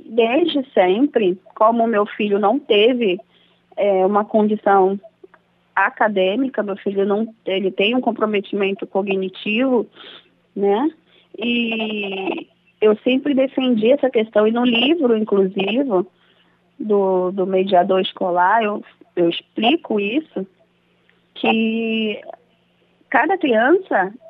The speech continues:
é única. E esse professor, dentro de uma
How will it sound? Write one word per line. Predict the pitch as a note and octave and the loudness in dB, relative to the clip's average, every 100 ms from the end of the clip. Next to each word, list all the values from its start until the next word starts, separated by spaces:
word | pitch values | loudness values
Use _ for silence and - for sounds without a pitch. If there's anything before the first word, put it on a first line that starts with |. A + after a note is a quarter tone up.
| - _ | -20 _
é | - A#3 | 0 2
única. | C4 D#4 F#3+ - E3+ - - _ _ _ _ _ _ _ | 4 4 2 -2 -4 -6 -20 _ _ _ _ _ _ _
E | G3 A#3 | 4 4
esse | D4+ | 4
professor, | - C4 G3+ F3 - F#3+ G#3+ D#4+ B3+ _ _ _ _ - - - | 0 0 0 -2 0 2 6 4 2 _ _ _ _ -20 -20 -16
dentro | G3 G3+ C#4+ D#4 | -2 0 2 2
de | C4 | 0
uma | A3+ | 0